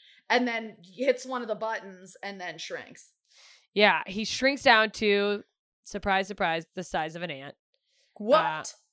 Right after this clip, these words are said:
Speaker 2: fucking crazy. He's shitting his pants and,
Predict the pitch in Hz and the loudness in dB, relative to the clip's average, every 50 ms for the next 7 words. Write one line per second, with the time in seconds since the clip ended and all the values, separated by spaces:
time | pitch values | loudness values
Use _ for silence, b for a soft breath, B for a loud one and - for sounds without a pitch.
0 | _ _ _ _ _ _ _ _ - - - - 262 240 247 233 233 226 - 226 | _ _ _ _ _ _ _ _ -20 -4 4 4 4 4 4 0 -6 -4 -2 -2
1 | 185 180 180 165 180 175 170 170 - _ _ _ _ _ - - - 262 269 269 | -2 -2 -2 -4 -6 -8 -8 -8 -12 _ _ _ _ _ -10 -2 0 2 2 2
2 | 247 214 - - 214 - - - 277 294 349 359 339 320 - - 233 196 175 165 | 0 -4 -8 -14 -12 -8 0 0 2 2 4 2 2 0 -2 -2 -2 0 0 -2
3 | 165 175 190 - - - _ _ _ _ _ _ _ _ _ _ _ _ - 208 | -4 -8 -12 -16 -20 -20 _ _ _ _ _ _ _ _ _ _ _ _ -2 0
4 | 208 202 196 190 190 - | 2 2 0 0 -4 -10